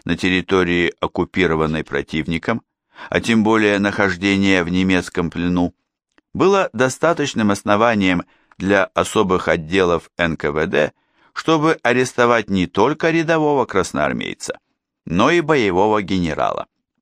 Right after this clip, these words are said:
В ходе фильтрации осуществлялся личный досмотр и отбиралось письменное объяснение об обстоятельствах пребывания в плену. Сама процедура прохождения фильтрации включала в себя –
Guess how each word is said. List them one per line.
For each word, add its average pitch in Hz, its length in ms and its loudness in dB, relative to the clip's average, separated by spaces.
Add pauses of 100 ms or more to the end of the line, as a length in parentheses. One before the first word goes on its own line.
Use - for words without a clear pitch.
(640)
В - 60 -16
ходе 101 340 2
фильтрации 95 880 0 (400)
осуществлялся 135 960 0
личный 127 480 -2
досмотр 90 680 -2 (340)
и - 80 0
отбиралось 95 720 0
письменное 92 680 0
объяснение 80 920 -2
об 92 240 2
обстоятельствах 87 1080 0
пребывания 80 720 0
в - 100 -10
плену. 76 380 -4 (920)
Сама 160 360 2
процедура 165 680 0
прохождения 98 800 0
фильтрации 135 800 -2
включала 90 680 -2
в - 40 -16
себя – - 380 -10